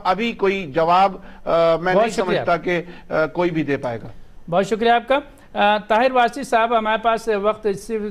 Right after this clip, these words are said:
Speaker 2: چار منٹ کا بچا ہے، مختصر جواب سے چاہوں گا، آخری سوال ساجد صاحب سے بھی کرنے کی کوشش کروں گا۔ میں آپ سے یہ پوچھنا چاہوں گا کہ مغربی ذرائع ابلاغ یہ کہہ رہے ہیں کہ کم سے کم اس معاملے میں، اے، کہ جو اسرائیل یہ اصرار کر رہا تھا کہ ایران کے ایٹمی معاملے کو فوجی طریقے سے حل کیا جائے،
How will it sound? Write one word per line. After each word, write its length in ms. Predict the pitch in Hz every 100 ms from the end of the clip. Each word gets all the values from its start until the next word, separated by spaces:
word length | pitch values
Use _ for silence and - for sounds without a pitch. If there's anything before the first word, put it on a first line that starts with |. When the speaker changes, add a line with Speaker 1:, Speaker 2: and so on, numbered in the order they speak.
| 170
Speaker 2:
چار 180 | 185 190
منٹ 220 | 202 202
کا 80 | 208
بچا 260 | 190 208 208
ہے، 60 | 233 - -
مختصر 380 | 190 190 220 247
جواب 300 | 233 226 226
سے 100 | 240
چاہوں 220 | 233 247
گا، 60 | 269
آخری 280 | 220 196 208
سوال 200 | 196 202
ساجد 300 | 185 180 196
صاحب 160 | 196
سے 80 | 214
بھی 80 | 208
کرنے 260 | 202 202 202
کی 120 | 208
کوشش 300 | 196 175 208
کروں 200 | 254 254
گا۔ 120 | 247 - - - - 208
میں 140 | 285
آپ 320 | 320 285 285 285
سے 240 | - 269 262
یہ 160 | 240
پوچھنا 360 | 254 233 240 226
چاہوں 280 | 220 226 233
گا 140 | 247
کہ 260 | 240 240 233
مغربی 400 | 208 196 220 233
ذرائع 240 | 208 214
ابلاغ 280 | 214 208 208
یہ 120 | 214
کہہ 140 | 214
رہے 80 | 208
ہیں 80 | 220
کہ 80 | 233
کم 200 | 233 233
سے 100 | 220
کم 120 | 247 240
اس 180 | 254 240
معاملے 300 | 208 208 214
میں، 160 | 214 247 - -
اے، 180 | - 202
کہ 120 | 208
جو 140 | 208 208
اسرائیل 360 | 202 208 208
یہ 60 | 214
اصرار 280 | 202 202 208
کر 100 | 208
رہا 160 | 202
تھا 120 | 208
کہ 60 | 202
ایران 260 | 196 190 196
کے 100 | 196
ایٹمی 220 | 190 185
معاملے 280 | 196 190 196
کو 120 | 202
فوجی 360 | 202 196 196 220
طریقے 320 | 208 190 202
سے 160 | 196 180
حل 60 |
کیا 140 | 185 196
جائے، 200 | 196